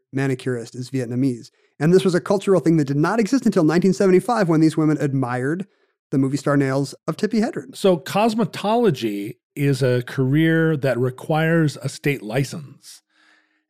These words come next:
Speaker 2: And that often comes up in political conversations because it's a, on the one hand, it would be a job that would be available to a, a woman or anyone who didn't have an education. And,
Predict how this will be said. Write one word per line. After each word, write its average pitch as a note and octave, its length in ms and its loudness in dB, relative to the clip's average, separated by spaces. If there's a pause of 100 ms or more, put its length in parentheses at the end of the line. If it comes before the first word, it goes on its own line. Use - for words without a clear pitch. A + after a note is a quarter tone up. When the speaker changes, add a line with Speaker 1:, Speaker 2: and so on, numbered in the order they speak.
Speaker 2:
And B2 560 0 (260)
that C#3+ 120 2
often G3 240 2
comes D3+ 240 2
up D#3 160 2
in A#2+ 120 -4
political C3+ 440 2
conversations G2+ 760 -10
because A2 400 -4
it's A2 240 -6
a, G#2 360 -4 (760)
on C3+ 120 -2
the B2+ 80 0
one G3 220 2
hand, B2 300 2
it A#2 260 -2
would C3 340 0
be B2+ 300 2 (100)
a G#2+ 340 -8
job G#2+ 480 -2
that A2 200 -6 (140)
would B2+ 140 0
be C3+ 100 4
available A#2 480 2
to A2 400 0 (100)
a, A2+ 80 -8
a A2 40 -2
woman A2+ 600 -4
or A#2+ 180 -2
anyone B2 460 2
who B2 160 -6
didn't A#2+ 340 -4
have A2 260 -6
an G#2 200 -6
education. G#2 640 -6
And, G2 240 -14